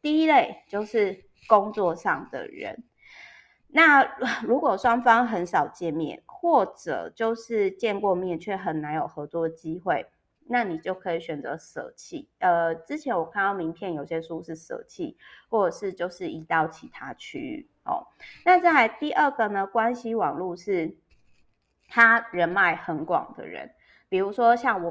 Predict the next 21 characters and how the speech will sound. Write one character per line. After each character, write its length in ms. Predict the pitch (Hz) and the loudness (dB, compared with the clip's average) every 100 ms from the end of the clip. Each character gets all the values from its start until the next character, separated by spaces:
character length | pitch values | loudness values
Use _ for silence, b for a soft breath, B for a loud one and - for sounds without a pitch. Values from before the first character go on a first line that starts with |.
| - | -4
本 160 | 165 - | -6 -4
身 180 | 190 | -4
也 140 | 175 156 | -4 -6
是 140 | 180 | -8
一 40 | 160 | -6
个 140 | 160 | -8
节 260 | 160 160 - | -10 -12 -10
点， 160 | - - | -12 -8
因 80 | 214 | -6
为 80 | |
认 200 | 202 202 190 | -4 -4 -6
识 100 | 190 | -6
我 160 | 151 | -6
等 200 | 143 143 | -8 -12
于 80 | 147 | -6
认 200 | 165 165 | -4 -4
识 180 | 160 170 | -6 -12
超 240 | - 160 160 | -8 -6 -4
过 260 | 170 156 | -2 0
五 120 | 135 | 0
百 200 | 156 143 | -4 -4